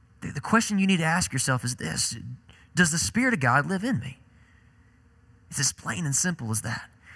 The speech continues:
Does the Spirit of God live in me? Now, unfortunately, this is not a question that anyone else can answer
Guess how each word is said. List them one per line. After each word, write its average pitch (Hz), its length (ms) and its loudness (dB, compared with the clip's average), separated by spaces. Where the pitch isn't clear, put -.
Does 165 220 6
the 147 80 4
Spirit 226 560 2
of 107 180 -2
God 165 480 6
live 143 400 2
in 123 340 2
me? 104 360 -2
Now, 139 340 4
unfortunately, 147 520 2
this 170 120 2
is - 60 -2
not 170 160 4
a 135 40 0
question 160 340 2
that 123 80 0
anyone 143 280 4
else 135 160 2
can 120 140 -2
answer 120 380 0